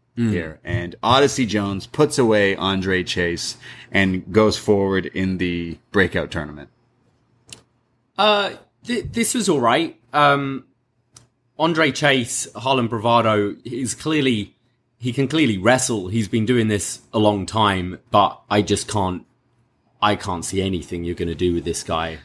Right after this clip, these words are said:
Speaker 1: I'm sorry.
Speaker 2: Yeah, he doesn't
Speaker 1: Uh,
Speaker 2: look like a wrestler. I can say he
Speaker 1: no.
Speaker 2: does, definitely doesn't have that. <laughs> Like, there's nothing wrong with him, but he just d-, doesn't look like, he just
Speaker 1: Yeah.
Speaker 2: looks like a guy. He looks
Speaker 1: Yeah,
Speaker 2: like me
Speaker 1: he
Speaker 2: and
Speaker 1: looks
Speaker 2: you,
Speaker 1: like
Speaker 2: just
Speaker 1: a
Speaker 2: some
Speaker 1: guy.
Speaker 2: guy. Like,
Speaker 1: And maybe, uh,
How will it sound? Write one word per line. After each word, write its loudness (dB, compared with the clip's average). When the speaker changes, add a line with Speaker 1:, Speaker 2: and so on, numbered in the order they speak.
Speaker 1:
I'm -10
sorry. -4
Speaker 2:
Yeah, 0
he 0
doesn't 6
Speaker 1:
Uh, 2
Speaker 2:
look 2
like 6
a 4
wrestler. 2
I -8
can -6
say -2
he -2
Speaker 1:
no. 2
Speaker 2:
does, 2
definitely -2
doesn't -2
have -6
that. -6
<laughs> -4
Like, 2
there's 0
nothing 4
wrong 6
with -4
him, -2
but -6
he -4
just -6
d-, -10
doesn't -2
look -6
like, -4
he -10
just 0
Speaker 1:
Yeah. 4
Speaker 2:
looks -2
like 2
a -8
guy. 2
He -2
looks 2
Speaker 1:
Yeah, 4
Speaker 2:
like 4
me 2
Speaker 1:
he 4
Speaker 2:
and 0
Speaker 1:
looks 4
Speaker 2:
you, 0
Speaker 1:
like -2
Speaker 2:
just -8
Speaker 1:
a -10
Speaker 2:
some -4
Speaker 1:
guy. 2
Speaker 2:
guy. -12
Like, -10
Speaker 1:
And 0
maybe, 2
uh, -2